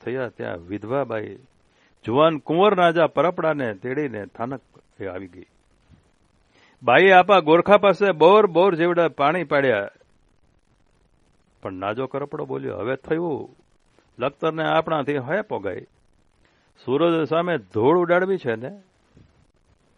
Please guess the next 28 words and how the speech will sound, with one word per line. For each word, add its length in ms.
"બોલમાં 520
બાપ 280
નાજા, 760
બોલમાં." 600
ભગતે 340
કહ્યું, 320
"જા 200
બાપ, 320
આ 120
લે 240
આ 120
નાળિયેર, 500
ઠાકર 320
તને 220
થાન 320
પાછું 360
દેશે. 400
ને 80
ગૌધન 460
હાંજે 360
ગામમાં 360
આવે 200
ને, 140
ત્યારે 280
તારા 220
માણસો 420
તેડીને 480
આવજે. 520